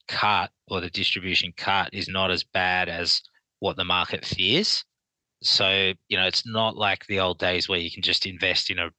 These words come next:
in a reit for, on a, at a, an almost guaranteed distribution and guaranteed to rise. Um, you know, there are, there are risks out there, and you, you sort of need to look at it on a total return basis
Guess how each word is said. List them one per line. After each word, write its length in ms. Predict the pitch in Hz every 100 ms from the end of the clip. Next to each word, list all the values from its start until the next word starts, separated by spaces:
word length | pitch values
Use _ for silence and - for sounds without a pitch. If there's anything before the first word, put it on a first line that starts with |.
| _
in 120 | - 87
a 60 |
reit 320 | 87 87 85 -
for, 380 | - 85 85 - _ _ _ _ _ _ _
on 180 | 101 92
a, 160 | - - - 101
at 120 | 95
a, 80 | 95 - 85 - 90 90
an 180 | 92
almost 420 | 92 87 87 - -
guaranteed 580 | 90 90 82 95 87 -
distribution 680 | 90 - 87 87 - 90
and 180 | 87 85 - - _ -
guaranteed 540 | 90 92 87 95 90
to 100 | -
rise. 840 | 90 90 90 87 110 170 - - -
Um, 480 | 95 90 87 85 85
you 120 | 95
know, 100 | 90
there 180 | 87 92
are, 200 | 98 98 -
there 140 | 98
are 160 | 104 92
risks 280 | 101 - 104
out 180 | 104
there, 240 | 110 127 185 - - - _
and 120 | 95 98
you, 160 | 92 -
you 200 | 95 98
sort 180 | - 98
of 100 | 92
need 200 | 92 90
to 80 | 95
look 220 | 90 -
at 120 | 90
it 160 | 90 - _ _ _ _
on 140 | 101 92
a 60 |
total 360 | - 107 107 95
return 400 | 90 - 95 92
basis 600 | 92 85 - 98 - -